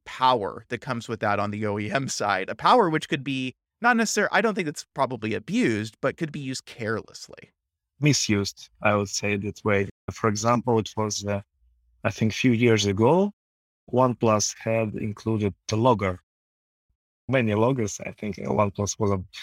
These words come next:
Speaker 2: like, the only O E M which did it, but yeah, there was basically a keylogger, <laughs> which is, it wasn't just a keylogger. It basically sent, uh, most of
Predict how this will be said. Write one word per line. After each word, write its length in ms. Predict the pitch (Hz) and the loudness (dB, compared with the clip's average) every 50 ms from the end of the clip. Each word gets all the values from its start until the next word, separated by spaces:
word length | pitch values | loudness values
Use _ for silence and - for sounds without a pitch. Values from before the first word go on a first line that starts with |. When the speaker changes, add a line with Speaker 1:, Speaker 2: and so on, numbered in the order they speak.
| - - - _ - | -18 -20 -14 _ 0
Speaker 2:
like, 260 | 104 98 92 87 - - - - _ _ _ _ _ _ _ _ | 2 2 2 2 -2 -8 -20 -20 _ _ _ _ _ _ _ _
the 140 | - 101 95 | 0 2 4
only 440 | 95 123 143 139 113 104 92 95 95 - _ _ _ - | 4 4 4 4 4 4 4 4 2 -2 _ _ _ -8
O 180 | - 92 101 98 | -4 0 2 2
E 200 | 98 98 95 95 | 2 2 2 2
M 180 | 95 92 92 | 0 0 -2
which 240 | 92 98 95 - - | -2 -2 -2 -4 -4
did 220 | - 107 98 95 | -2 -2 -2 -2
it, 100 | 98 87 - _ | -4 -6 -6 _
but 140 | - 101 95 - - | -2 -2 -2 -2 -2
yeah, 260 | 113 117 143 165 165 | 0 0 2 2 2
there 140 | 139 113 110 | 0 0 -2
was 140 | 107 107 101 | -2 -4 -6
basically 1040 | 104 107 110 113 - - 110 - - 110 107 107 107 104 104 104 104 104 104 104 | -4 -2 -2 -2 -2 -4 -8 -6 -4 -2 0 0 0 0 0 0 0 -2 -2 -2
a 200 | 104 98 - 107 | -2 -2 -4 -4
keylogger, 640 | 101 - - 170 196 196 190 175 160 135 117 104 98 _ _ _ - - - - - | -4 0 2 4 6 6 6 6 6 6 4 2 2 _ _ _ -20 -20 -20 -16 -14
<laughs> 640 | 160 131 - - - - - - - _ _ - | -12 -12 -12 -14 -16 -16 -18 -18 -18 _ _ -4
which 360 | - 131 120 120 - - - - _ _ _ _ _ _ _ _ _ _ _ _ - _ _ _ - | -2 0 0 0 0 -2 -4 -6 _ _ _ _ _ _ _ _ _ _ _ _ -20 _ _ _ -10
is, 240 | - 123 113 110 - | -8 -8 -8 -6 -6
it 120 | 117 107 117 | -6 0 2
wasn't 260 | 123 123 113 113 104 | 2 4 4 2 2
just 280 | 107 104 98 - - | 2 2 0 0 -2
a 40 | 98 | -8
keylogger. 680 | - - - 104 117 120 117 117 113 101 104 98 101 | -6 -2 0 2 4 4 4 4 4 4 2 2 2
It 100 | 98 101 | 0 0
basically 480 | - 104 101 - - - - - 104 95 | -2 -2 -2 -2 -4 -8 -8 -6 -6 -4
sent, 440 | - - - 104 101 101 101 101 - - - - - 98 | -4 -4 -2 0 0 0 -2 -2 -6 -8 -12 -10 -4 -2
uh, 540 | 98 98 98 95 95 95 95 95 95 95 92 - _ _ _ _ _ _ _ _ _ 107 | 0 2 2 2 2 2 2 2 0 0 -2 -4 _ _ _ _ _ _ _ _ _ -2
most 400 | 104 98 98 98 95 - - - | 2 4 4 4 2 0 -4 -6
of 80 | 98 | -8